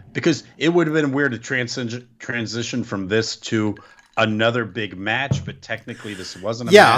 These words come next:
Speaker 1: match. So there was, there was a break, even
Speaker 2: Yes.
Speaker 1: though there wasn't. But
Speaker 2: No,
Speaker 1: this
Speaker 2: I
Speaker 1: would have
Speaker 2: know.
Speaker 1: been weird
Speaker 2: Excuse
Speaker 1: if there,
Speaker 2: me.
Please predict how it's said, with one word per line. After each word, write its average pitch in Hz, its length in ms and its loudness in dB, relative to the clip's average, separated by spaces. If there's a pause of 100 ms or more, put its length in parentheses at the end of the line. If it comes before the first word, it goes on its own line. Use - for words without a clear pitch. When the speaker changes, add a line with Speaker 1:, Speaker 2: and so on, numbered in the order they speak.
Speaker 1:
match. - 40 -14 (640)
So 151 360 0
there 151 140 -2
was, 143 260 -2 (140)
there 135 180 0
was 127 360 2
a 101 40 -4
break, - 480 -16 (920)
even 113 180 -8
Speaker 2:
Yes. 98 100 -6
Speaker 1:
though 95 120 -6
there 85 120 -10
wasn't. 87 440 -6 (320)
But 95 200 -10
Speaker 2:
No, 185 80 8
Speaker 1:
this 220 60 8
Speaker 2:
I 240 80 6
Speaker 1:
would 214 40 4
have 117 100 0
Speaker 2:
know. 95 60 -6
Speaker 1:
been - 100 -12
weird - 40 -4
Speaker 2:
Excuse 101 200 -2
Speaker 1:
if 101 40 -6
there, 98 160 0
Speaker 2:
me. 87 100 -12